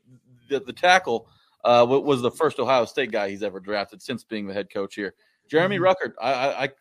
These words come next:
Speaker 1: I liken him to Dawson Knox. Production wasn't there, but that's really because he had Garrett Wilson, Chris Olave, Jackson Smith, and Jigba hogging all the targets on that Ohio State offense.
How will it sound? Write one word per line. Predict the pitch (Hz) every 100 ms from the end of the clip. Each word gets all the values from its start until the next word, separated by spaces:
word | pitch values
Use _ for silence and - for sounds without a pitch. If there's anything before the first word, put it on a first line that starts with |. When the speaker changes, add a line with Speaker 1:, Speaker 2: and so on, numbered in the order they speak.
| 113
Speaker 1:
I |
liken | 143 160 - 147
him | 151
to |
Dawson | 127 135 135 123
Knox. | 127 117 - - _ _ _ -
Production | 139 135 151 185 160
wasn't | 160 160 117
there, | 123 135 151 _ _ _
but | 123
that's | 131 160 -
really | 131 175 180
because | 160 147 156 147
he | 147
had | 110
Garrett | 127 151 123
Wilson, | 135 131 131
Chris | - 135
Olave, | 147 127 123 123 127 120
Jackson | 98 120 120 123
Smith, | - 120 -
and | 98
Jigba | 120 104 101 _ _ _ _
hogging | 151 156 147
all | 117 127 135
the | 117
targets | - 123 101 92
on | 98 104
that | 104
Ohio | 95 101 101
State | - 101
offense. | 67 101 - 104 -